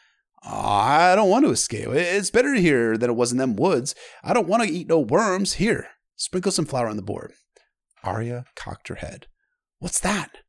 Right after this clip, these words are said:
"Wh-, what? I, I don't." "Listen with your ears, not your mouth. That was a war horn. Two blasts. Didn't you hear? And there, that's the portcullis chains. Someone's going out or coming in. Wanna go see?"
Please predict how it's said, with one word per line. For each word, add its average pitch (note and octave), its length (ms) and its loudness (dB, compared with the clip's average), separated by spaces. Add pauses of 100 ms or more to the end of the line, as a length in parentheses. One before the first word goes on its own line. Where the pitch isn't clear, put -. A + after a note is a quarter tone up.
(380)
"Wh-, C#3 240 -8
what? F3+ 400 2 (140)
I, E3+ 500 2
I E3+ 40 4
don't." F3+ 280 2 (280)
"Listen D#3 380 2
with C3 140 -2
your C3 100 0
ears, C#3 380 2
not C3+ 240 -2
your A#2+ 100 -2
mouth. B2 360 -4
That C#3 120 -6
was D#3+ 120 0
a F3+ 60 4
war D#3+ 360 -2
horn. A#2+ 360 -2 (340)
Two - 200 4
blasts. - 640 -2
Didn't F3 260 -6
you G3 80 0
hear? G3 380 -4 (320)
And B2+ 160 -6
there, D#3+ 340 2 (260)
that's D#3 220 -4
the E3 60 2
portcullis D#3 520 0
chains. - 600 -2
Someone's C3 540 0
going A2 240 -2
out A2 160 -2
or - 60 -6
coming A#2 320 -2
in. G#2 300 -6 (180)
Wanna B2+ 160 -10
go B2+ 100 -4
see?" G#3+ 380 0